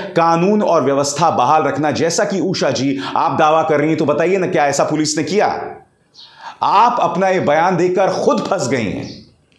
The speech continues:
और ऐसे में दिल्ली पुलिस से मेरे कुछ सवाल। सवाल नंबर एक,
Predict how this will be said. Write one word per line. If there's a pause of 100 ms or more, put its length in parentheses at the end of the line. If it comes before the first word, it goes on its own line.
(400)
और
ऐसे
में
दिल्ली
पुलिस
से
मेरे
कुछ
सवाल। (380)
सवाल
नंबर
एक,